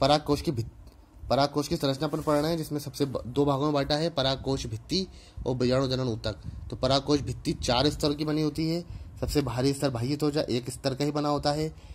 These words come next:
फिर उसके बाद अंदर की त्वचा उसके अंदर की, ये भी एक स्तर की बनी होती है, आधार तक ग्राही होती है। दूसरा है मध्यजन स्तर, तीन स्तर, एक से तीन तक स्तर होते हैं इसमें। अपने आप को, अ,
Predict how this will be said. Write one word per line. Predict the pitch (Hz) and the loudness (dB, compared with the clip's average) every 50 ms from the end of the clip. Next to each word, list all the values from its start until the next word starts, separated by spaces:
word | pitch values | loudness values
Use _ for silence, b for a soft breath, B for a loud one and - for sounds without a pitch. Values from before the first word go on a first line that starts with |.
| B B - | B B -6
फिर | - | -6
उसके | 120 - - - | -6 -2 -2 2
बाद | 135 135 - | 2 2 2
अंदर | - - 123 117 139 135 | 2 -4 -2 0 -2 0
की | 143 156 | 0 -2
त्वचा | 147 151 143 135 151 147 | 0 0 0 2 2 0
उसके | 147 - - 151 | 0 0 0 0
अंदर | 143 143 139 147 143 | 0 0 0 0 -2
की, | 143 147 160 | 0 -2 -2
ये | 151 127 127 | 0 0 0
भी | 127 143 143 | 2 2 0
एक | 143 139 | 0 0
स्तर | - - - 139 | -4 -4 -4 -4
की | 135 139 | -4 -4
बनी | 135 135 139 | -2 -2 0
होती | 139 139 135 135 139 147 | 0 -2 -2 -2 -4 -2
है, | 147 | -2
आधार | 131 120 127 120 | -2 0 -2 -4
तक | 117 123 127 | -2 -2 -2
ग्राही | 117 117 120 123 127 | -2 -2 0 0 0
होती | 127 127 123 139 147 147 | 0 -2 -2 -2 -2 -2
है। | 151 156 151 B B B B B B B B B B B B B B B B - - - - - - - - - - - - - - - - | -2 -4 -8 B B B B B B B B B B B B B B B B -20 -20 -20 -20 -20 -20 -20 -20 -20 -20 -20 -20 -20 -20 -14 -10
दूसरा | 127 131 139 135 135 139 | -6 -6 -2 2 4 4
है | 139 135 | 4 4
मध्यजन | 127 123 123 135 139 147 143 143 | 2 2 0 2 2 2 2 0
स्तर, | 147 147 - 160 160 | -2 -2 -2 -2 -2
तीन | 156 - 127 120 127 135 | -2 -2 -2 -2 0 -2
स्तर, | 135 - 139 135 | -2 -2 -2 0
एक | - 92 127 127 | 0 0 0 -2
से | - 143 | -4 -4
तीन | 127 135 135 139 135 135 | -2 0 0 0 0 -2
तक | 135 156 143 143 | -4 -4 -4 -4
स्तर | 143 - - 143 135 | -8 -4 -2 -2 0
होते | 131 135 143 | 0 -2 -2
हैं | 143 147 151 | -4 -4 -4
इसमें। | 151 - 160 160 | -4 -4 0 0
अपने | 147 131 - 135 135 | 0 0 0 0 2
आप | 131 123 123 | 0 0 0
को, | - 135 143 143 | 2 2 2 2
अ, | 143 | 2